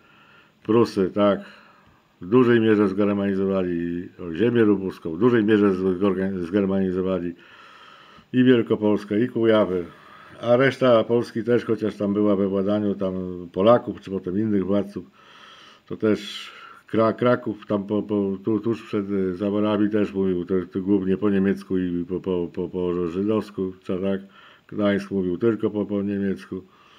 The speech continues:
Osadnictwo niemieckie na ziemiach polskich było przeogromne, o tym mało kto wie, no.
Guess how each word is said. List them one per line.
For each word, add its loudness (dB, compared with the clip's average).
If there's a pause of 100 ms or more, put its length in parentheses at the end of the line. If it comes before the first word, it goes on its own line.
(640)
Osadnictwo -2
niemieckie 0
na 0
ziemiach -2
polskich -6
było -2
przeogromne, 2
o -10
tym -8
mało -2
kto -8
wie, -6
no. -16